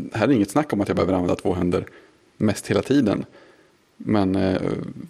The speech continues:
icke plus är, är så pass nära att gå och använda enhänt att, att det blir mer opraktiskt och liksom störningsgränsen går där.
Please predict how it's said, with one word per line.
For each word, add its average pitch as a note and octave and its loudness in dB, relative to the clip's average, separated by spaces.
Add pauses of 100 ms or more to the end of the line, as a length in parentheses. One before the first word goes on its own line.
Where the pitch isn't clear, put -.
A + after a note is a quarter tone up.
(520)
icke - -4
plus - 0
är, G#2 0
är G#2+ 2
så - -2
pass G#2 -2
nära A#2 4
att - -4
gå G2 4
och F#2 6
använda F#2 2
enhänt G2 2
att, G2+ -2
att G2 2
det G2+ -6
blir F#2+ 0
mer A#2 2
opraktiskt G#2+ -2
och G2 -4
liksom F#2+ -4
störningsgränsen A2 2
går F#2 4
där. A2+ 4